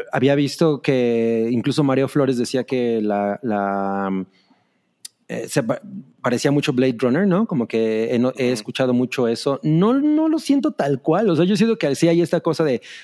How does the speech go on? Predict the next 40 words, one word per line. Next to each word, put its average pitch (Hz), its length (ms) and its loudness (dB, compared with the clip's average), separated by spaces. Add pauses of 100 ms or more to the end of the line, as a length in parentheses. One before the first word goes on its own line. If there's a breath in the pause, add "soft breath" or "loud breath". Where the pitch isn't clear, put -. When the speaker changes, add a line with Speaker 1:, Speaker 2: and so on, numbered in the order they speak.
(140 loud breath)
Speaker 1:
ah, - 120 0
está - 160 -2
lloviendo 160 380 2
al 131 80 -2
princi-, 123 260 -2
en 135 100 -2
la, 117 160 -2
en 123 100 -4
las 117 100 -6
primeras, 131 480 0
en 123 80 -4
los 113 140 -4
primeros 123 400 -2
episodios 110 420 -4
está - 140 -4
lloviendo 113 320 0
todo 110 140 -4
el 107 120 -2
tiempo 110 400 -2
y, 98 400 -4
y, 104 220 -6
y 113 100 -4
hay 117 160 0
estas, - 460 -6 (380 loud breath)
esta - 220 -6
estética 120 480 -4
que 113 100 -4
de 107 60 0
alguna 107 320 0
manera 110 300 0
es 107 140 -4
reminiscente 107 560 -2
de 107 80 -4
Blade 123 200 -2
Runner, 135 220 -2
pero 123 140 0
no, 156 520 0
no 156 360 0
siento 156 260 -4
que 120 200 -6